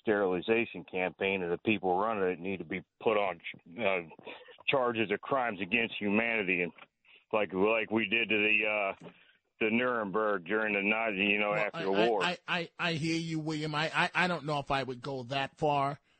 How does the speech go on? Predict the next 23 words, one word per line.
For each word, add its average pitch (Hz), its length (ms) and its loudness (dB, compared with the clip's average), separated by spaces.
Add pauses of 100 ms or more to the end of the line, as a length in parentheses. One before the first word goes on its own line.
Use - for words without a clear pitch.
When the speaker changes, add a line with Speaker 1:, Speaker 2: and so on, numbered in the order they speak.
(140)
Speaker 2:
but 143 280 -4
what, 170 300 2
but 147 220 -4
what 160 180 0
I 170 200 2
would 147 300 -6
say 143 280 -4
is 131 160 -8
that 131 200 -2
I, 135 240 -2
I 151 160 0
just, 165 460 0 (1500)
you 202 140 -2
know, 185 360 0
it, 170 120 -6 (540)
I 175 140 4
guess, 226 500 2
I 175 160 0
guess 233 300 0
if 208 200 0
I 180 200 2
were 165 140 0
transgender, 117 1080 -8